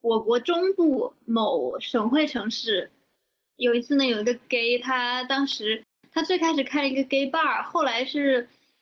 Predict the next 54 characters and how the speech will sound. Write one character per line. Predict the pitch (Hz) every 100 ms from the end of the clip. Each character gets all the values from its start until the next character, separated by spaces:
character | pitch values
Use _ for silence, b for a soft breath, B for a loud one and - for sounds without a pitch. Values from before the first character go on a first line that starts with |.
| _ -
是 |
因 | 359 349
为 | 349
拆 | 349
迁 | 359 339
还 |
是 | 294
什 | 254
么 | 226
之 | 277
类 | 277
的 | 247
原 | 208 214
因 | 240
吧， | 240 -
反 | 220
正 | 240
就 | 285 302
是 | 294 285
有 | 254 220
一 | 226
些 | 269
客 | 302
观 | 320 262
的 | 226
原 | 214
因， | 226
然 | 226
后 |
他 | 262
开 | 269 277
不 |
成 | 277 269 214
了。 | - - _ _ _ _ _ _ _ _
后 | 330
来 | 302
呢， | 277 269
他 | 302
就 | 311
想 | 247 202 B B B -
换 | 359 311
一 | 254
个 |
地 | 247 269
址， | - 123 123 - _
再， | 294 269 269
再 | - 294
开 | 285 269
一 | 226
个 | 226
新 | - 247
的 | 247
gay | 214 190
bar， | 220 -